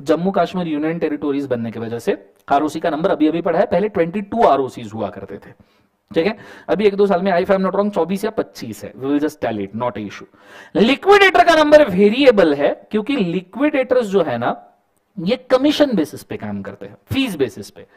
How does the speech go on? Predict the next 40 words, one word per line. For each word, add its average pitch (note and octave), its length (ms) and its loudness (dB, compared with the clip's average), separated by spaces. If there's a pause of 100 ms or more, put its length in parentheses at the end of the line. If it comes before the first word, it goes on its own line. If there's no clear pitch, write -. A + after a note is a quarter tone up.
(380)
तो F#3+ 80 4
जो F#3 140 2
अच्छा G#3+ 320 4
सर्विस, A#3 360 -2
अच्छा A3 220 0
फीस A3+ 180 -6
देगा, A#3+ 180 4
वो C#4 80 0
लिक्विडेटर A#3 480 0
गवर्नमेंट G#3 400 4
डिक्लेयर D3 300 2
कर A#2 140 -4
देगा, G#2 300 -8
गवर्नमेंट C4 360 6
इनको B3 200 0
ऑफिशियल C4 680 2
लिक्विडेटर C3+ 480 -2
कहता G2+ 280 -8
है। G2 100 -10 (300)
जो F#3+ 120 2
गवर्नमेंट A#3 500 4
ने B3 80 4
डिक्लेयर A3 320 0
किया A3+ 160 -2
हुआ A#3 100 8
लिक्विडेटर A3+ 420 0
है, D4+ 40 2
उसको B3 200 2
ऑफिशियल F#3 320 2
कहते - 220 -2
हैं। F3 60 4
और G#3 40 2
आपको G#3+ 140 -2
पता D#4+ 200 0
है E4 60 2
लिक्विडेटर B3 480 2
कौन G#3+ 220 0
बन G3 140 4
सकता F#3 280 -4
है? F3+ 220 -4